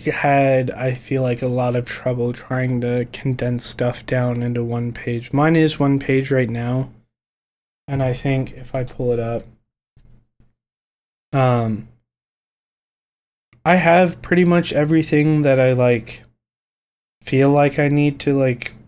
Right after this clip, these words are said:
I guess, show. Uh, let me pull up real quick, 'cause it, I have, like, the first section is work experience, obviously at the very top, it's, like, my name and then, uh, email, phone number, website,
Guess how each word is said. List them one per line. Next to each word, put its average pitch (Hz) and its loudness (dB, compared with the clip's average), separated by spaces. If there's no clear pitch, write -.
I 123 -8
guess, 120 -4
show. 123 -2
Uh, 127 0
let 123 0
me 120 -2
pull 117 -6
up 110 -8
real 110 -8
quick, - -18
'cause 135 -2
it, 135 2
I 135 0
have, 135 0
like, 131 0
the 131 -2
first 143 -2
section 143 0
is 131 -2
work 131 0
experience, 123 -2
obviously 151 6
at 139 2
the 143 2
very 135 4
top, 123 0
it's, 120 -2
like, 120 0
my 131 2
name 127 2
and 120 0
then, 113 -2
uh, 117 2
email, 143 4
phone 139 2
number, 127 4
website, 127 2